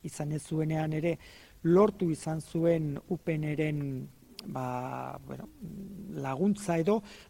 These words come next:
baina oso proiektu, nolabait esateko ja, mm, mozketekin, ez? E, oso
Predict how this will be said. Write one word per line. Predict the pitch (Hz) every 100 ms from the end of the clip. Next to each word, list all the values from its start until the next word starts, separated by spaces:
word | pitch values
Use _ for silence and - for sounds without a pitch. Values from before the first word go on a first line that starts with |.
| -
baina | 160 151 151 185 202 208 196
oso | 165 - 185 185 185 180 175 165 147 143 147 - -
proiektu, | 156 156 156 175 - - 196 185 - - - - - - -
nolabait | 202 240 220
esateko | 214 208 220
ja, | 208 220
mm, | 208 196 170 151 147 147 - 175
mozketekin, | 165 - - 196 156 - 127 123 - -
ez? | 175 226 - -
E, | 156 143 143 139 135 131 - - - -
oso | 165